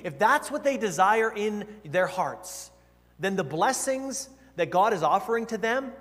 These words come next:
don't excite them. They don't even want them. They don't want God. They want other things.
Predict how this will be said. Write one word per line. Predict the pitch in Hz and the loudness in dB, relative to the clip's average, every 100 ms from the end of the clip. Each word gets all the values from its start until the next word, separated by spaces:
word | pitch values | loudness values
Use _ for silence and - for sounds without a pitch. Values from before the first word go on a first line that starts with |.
| - | -6
don't | 185 208 | -4 -2
excite | 202 - 208 - | -4 -4 -4 -4
them. | 123 - - | -10 -12 -8
They | 190 | -8
don't | 131 185 220 240 | -2 2 4 2
even | 208 175 | 0 -2
want | 156 185 196 | 0 -2 -2
them. | 165 110 - - _ _ _ _ _ _ _ - | -4 -6 -10 -20 _ _ _ _ _ _ _ 0
They | 196 | 4
don't | 254 | 6
want | 233 311 202 | 6 4 2
God. | 175 143 160 180 - - | 4 4 4 0 -4 2
They | 233 | 4
want | 240 226 226 202 | 4 2 2 2
other | 233 214 | 4 4
things. | 208 254 220 120 - - - | 2 0 -2 -4 -12 -18 -18